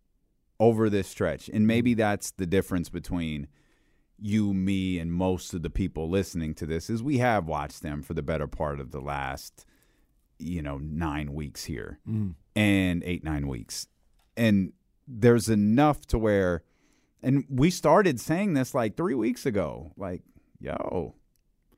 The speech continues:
Speaker 1: I don't think Brock is gonna be shaken. Like, shaken, I'm not saying he can't have a bad game, and I'm not saying he can't make a mistake, but everyone is waiting, like, for jitters, and they're, they're, they're, they're waiting for the moment where he,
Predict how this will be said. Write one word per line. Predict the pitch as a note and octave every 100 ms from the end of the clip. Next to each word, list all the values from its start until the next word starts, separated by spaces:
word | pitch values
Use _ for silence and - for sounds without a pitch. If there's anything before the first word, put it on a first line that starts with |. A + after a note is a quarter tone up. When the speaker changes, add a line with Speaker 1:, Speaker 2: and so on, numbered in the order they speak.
| _ _ _ _ _ _ _ _
Speaker 1:
I | -
don't | - -
think | - C#4+
Brock | G2 A2 F3+ -
is | A#2 E2+ F2
gonna | A2 C3+ D3
be | A2
shaken. | F2 - F3 E3+ - C#2+ D2+
Like, | A#2+ A2
shaken, | - G#3+ F#3 D3 E3 - _
I'm | -
not | A#3+ G3+
saying | G#3 F#3+
he | E3 F3
can't | F3 D#3
have | B2 C3+ B2
a |
bad | G#2+ A2 F2+
game, | A#2 C3 A2+
and | C#3
I'm | F3+
not | C3+
saying | - B2 G#2
he | G2+
can't | C3 A#2
make | G#2+ G#2
a | F2+
mistake, | D#2+ - C3 F#2+ - - _ _ _ _
but | B2
everyone | D#3 G3 G#3 F#3+
is | E3 B2
waiting, | B2+ C#3 C3
like, | A#2 G2+ -
for | E2+
jitters, | C#2 - B2 B2 F2+ D#2 D2
and | F2
they're, | F2+ F2+
they're, | G2
they're, | F#2+ G2+
they're | G2 G#2
waiting | B2 C3
for | A#2+
the | A2+
moment | A#2 A#2+ G#2
where | A2+
he, | F#2+